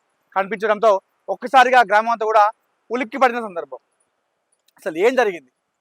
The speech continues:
ఈ విషయంలో ఏం జరిగి ఉంటుంది, ఎవరైతే వాళ్ళు చెప్తున్నారో అక్రమ సంబంధం బయట పెట్టాడని చెప్పేసి అదే కారణమా, లేదంటే స్నేహితుల మధ్య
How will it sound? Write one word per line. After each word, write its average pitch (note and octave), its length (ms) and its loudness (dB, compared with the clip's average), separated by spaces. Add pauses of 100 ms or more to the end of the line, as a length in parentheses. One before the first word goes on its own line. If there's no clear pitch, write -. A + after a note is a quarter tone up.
(140)
ఈ - 80 -12
విషయంలో G#3+ 380 -2 (500)
ఏం A#3+ 160 0
జరిగి G#3+ 240 4
ఉంటుంది, E3 240 -16 (1500)
ఎవరైతే A3 320 2 (100)
వాళ్ళు G3+ 240 2
చెప్తున్నారో G#3 380 -4 (120)
అక్రమ G3 320 -6
సంబంధం G3+ 340 -6 (100)
బయట F#3 160 -4 (120)
పెట్టాడని G3 380 -6
చెప్పేసి G3 340 -10
అదే G3 220 -2
కారణమా, A3 300 0 (580)
లేదంటే G#3+ 240 2 (140)
స్నేహితుల G#3 440 -6
మధ్య G#3+ 220 0